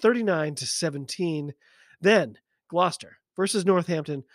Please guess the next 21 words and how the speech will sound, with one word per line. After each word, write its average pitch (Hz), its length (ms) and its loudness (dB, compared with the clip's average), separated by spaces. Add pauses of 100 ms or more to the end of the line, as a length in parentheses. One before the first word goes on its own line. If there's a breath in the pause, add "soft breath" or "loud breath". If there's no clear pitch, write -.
(260 soft breath)
Gloucester 190 420 -2
looked 123 260 -18
right 208 260 -2
back 190 220 0
to 165 80 -10
the 147 80 -10
team 165 240 -6
we 143 80 -6
saw 143 380 -6
early 214 300 2
in 180 80 2
the 160 100 -2
year. 143 320 -4
I - 60 -6
have 269 160 -4
to - 100 -16
say, 147 360 -2 (680 loud breath)
once 175 320 2
Northampton 196 640 -4
get 175 180 -2
behind, 156 500 -6